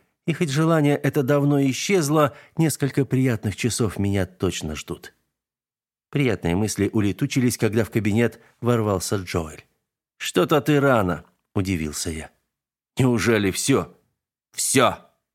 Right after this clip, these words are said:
Премьер-министр от всей души хлопнул дверью. «Нет, правда все.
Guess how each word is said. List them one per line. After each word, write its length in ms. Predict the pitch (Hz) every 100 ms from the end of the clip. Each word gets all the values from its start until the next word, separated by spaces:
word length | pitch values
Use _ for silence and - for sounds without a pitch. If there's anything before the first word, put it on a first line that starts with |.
| _ _
Премьер-министр 800 | - 95 90 87 92 101 - 110
от 120 | 117
всей 220 | - 120
души 340 | 95 95 - 98
хлопнул 460 | - 92 - 87
дверью. 380 | 85 85 80 76 _ _ _ _ _ _ _ _
«Нет, 320 | 120 127 -
правда 380 | - 135 135 98
все. 300 | - - 95